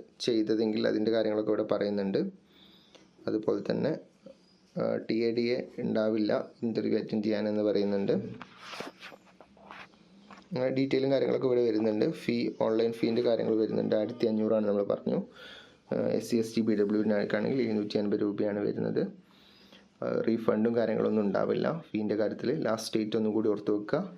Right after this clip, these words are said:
നാല് ആറ് രണ്ടായിരത്തി ഇരുപത്തഞ്ചിനാണ് അഞ്ച് മണിക്ക് മുമ്പായിട്ട് നിങ്ങൾ, ആ, കണ്ണൂർ യൂണിവേഴ്സിറ്റിയുടെ ഒഫീഷ്യൽ വെബ്സൈറ്റ് വഴി നിങ്ങൾ ഓൺലൈനായിട്ട് അപേക്ഷ സമർപ്പിക്കണം.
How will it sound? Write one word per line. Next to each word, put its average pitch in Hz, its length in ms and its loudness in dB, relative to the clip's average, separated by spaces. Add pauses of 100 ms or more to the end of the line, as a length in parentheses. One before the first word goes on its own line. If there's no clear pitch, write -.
നാല് 113 320 0
ആറ് 120 240 0
രണ്ടായിരത്തി 107 480 0
ഇരുപത്തഞ്ചിനാണ് 104 640 -2
അഞ്ച് 110 340 0
മണിക്ക് 104 280 0
മുമ്പായിട്ട് 104 560 -2
നിങ്ങൾ, 104 240 0 (1000)
ആ, 110 40 4 (260)
കണ്ണൂർ 107 360 2 (120)
യൂണിവേഴ്സിറ്റിയുടെ 107 760 0 (160)
ഒഫീഷ്യൽ 120 420 -2
വെബ്സൈറ്റ് 120 540 0
വഴി 107 160 2
നിങ്ങൾ 107 400 0
ഓൺലൈനായിട്ട് 107 640 0
അപേക്ഷ 107 320 0
സമർപ്പിക്കണം. 113 760 -4